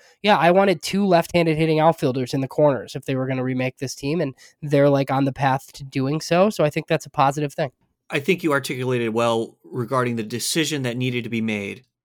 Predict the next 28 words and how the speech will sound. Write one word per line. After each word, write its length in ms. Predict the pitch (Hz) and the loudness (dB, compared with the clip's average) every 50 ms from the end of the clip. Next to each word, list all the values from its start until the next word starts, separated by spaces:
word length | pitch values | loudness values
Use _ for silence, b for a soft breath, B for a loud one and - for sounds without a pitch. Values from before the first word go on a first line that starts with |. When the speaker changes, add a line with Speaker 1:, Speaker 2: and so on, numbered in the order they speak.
| _ _ - | _ _ -2
Speaker 2:
They 200 | 202 196 185 _ _ _ _ _ _ 160 - | -2 -2 -2 _ _ _ _ _ _ -4 0
gotta 240 | 208 226 233 214 | 2 2 2 2
spend 360 | 202 - - - 220 214 208 196 | 0 -2 -2 0 0 0 0 -2
money 400 | 208 240 277 254 143 - - _ _ _ _ _ _ _ - | -2 -4 -6 -6 -8 -10 -14 _ _ _ _ _ _ _ -2
at 120 | 143 151 | -2 0
a 40 | 147 | 0
position 460 | 139 151 139 151 175 175 175 - 175 | 0 -2 0 0 0 -2 -2 -4 -4
of 80 | 170 170 | -4 -2
need, 320 | 190 226 233 - - _ _ _ _ _ | -2 -2 -4 -6 -8 _ _ _ _ _
because 480 | - 139 127 - 160 147 143 135 127 b b b b b b b b _ _ | -10 -8 -4 0 2 2 4 2 0 b b b b b b b b _ _
what 180 | - 127 156 170 | -2 2 2 4
are 60 | 185 | 4
you 260 | 190 180 160 139 - _ _ _ _ _ - | 2 2 -2 -6 -14 _ _ _ _ _ -10
trying 360 | - - 156 151 151 156 151 | -4 0 2 2 2 2 0
to 120 | - 240 127 | -2 -4 -4
acquire 400 | 127 - - 139 139 135 135 127 | -4 -4 -2 0 2 2 2 0
in 80 | 123 | 0
the 60 | 113 | -2
trade 280 | 107 - - 185 190 151 | -4 -4 -2 0 0 0
market, 520 | 117 113 107 101 - - 107 104 101 - b b b b b b b _ _ | 0 -2 -4 -4 -6 -8 -8 -8 -8 -10 b b b b b b b _ _
and 140 | 131 123 123 | -4 0 0
what 100 | 139 135 | 2 2
are 60 | 131 | 2
you 120 | 127 127 | 2 2
willing 360 | 120 123 131 131 127 123 120 | 2 2 2 2 2 0 -2
to 80 | 107 110 | -4 -4
give 200 | 104 117 107 123 | -4 -6 -2 0
up? 320 | 143 139 113 110 - _ | 0 0 0 0 -4 _